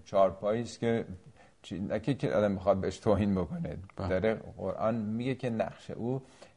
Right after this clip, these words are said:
Speaker 1: هیچ ارتباطی، اطلاعاتش، دانشش با عملکردش نداره.
Speaker 2: بله.
Speaker 1: اینو داره بیان
Speaker 2: بله.
Speaker 1: می‌کنه.
Speaker 2: در واقع هشدار داره می‌ده که
Speaker 1: بله.
Speaker 2: شما خیلی بالاتر از اون هستی، کفایت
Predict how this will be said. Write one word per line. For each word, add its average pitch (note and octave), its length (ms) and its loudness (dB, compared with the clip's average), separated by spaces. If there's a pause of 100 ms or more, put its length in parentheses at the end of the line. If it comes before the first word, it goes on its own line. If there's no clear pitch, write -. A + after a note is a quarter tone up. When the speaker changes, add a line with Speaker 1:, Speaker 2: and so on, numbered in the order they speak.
Speaker 1:
هیچ B2 180 -8 (100)
ارتباطی، A#2 760 4
اطلاعاتش، A2 880 4
دانشش G#2+ 680 -4
با G2+ 140 2
عملکردش G#2 720 2
نداره. G2 280 4
Speaker 2:
بله. D#2+ 160 0 (320)
Speaker 1:
اینو D3+ 240 2
داره F2+ 240 2
بیان D#2+ 360 2
Speaker 2:
بله. C#2+ 100 -2
Speaker 1:
می‌کنه. C#2+ 320 -6
Speaker 2:
در C#3+ 180 8
واقع E3+ 300 10
هشدار E3 480 8
داره D#3 300 2
می‌ده E3 420 6
که E3+ 360 6 (220)
Speaker 1:
بله. G#2 160 10
Speaker 2:
شما D3+ 380 12
خیلی E3 360 8
بالاتر C#3 640 10
از B2 240 10
اون A2+ 200 8
هستی، G2+ 460 2
کفایت B2 840 6